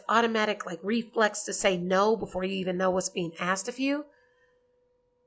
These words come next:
before responding, take a deep breath, hold it in for three seconds, and then take five seconds to exhale while actually considering what the best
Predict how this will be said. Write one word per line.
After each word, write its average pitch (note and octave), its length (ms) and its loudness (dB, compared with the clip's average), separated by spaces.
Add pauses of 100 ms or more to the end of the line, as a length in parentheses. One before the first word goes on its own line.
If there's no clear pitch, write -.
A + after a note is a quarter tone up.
before G3+ 400 4
responding, C4+ 680 2 (360)
take G3+ 300 2
a G3+ 60 2
deep G3+ 280 -6
breath, A#3 440 4 (400)
hold G3+ 220 6
it G3+ 100 4
in G3+ 100 4
for G3+ 160 -6
three A3 220 0
seconds, C4 680 0 (360)
and G#3+ 180 2
then G#3 120 4
take B3 360 -2
five A3+ 260 2
seconds A3+ 380 -2
to - 180 -4
exhale G3+ 640 -2 (640)
while G#3 520 6
actually B3 460 0
considering G#3 760 0 (520)
what A3 320 0
the A3+ 80 2
best G3+ 380 2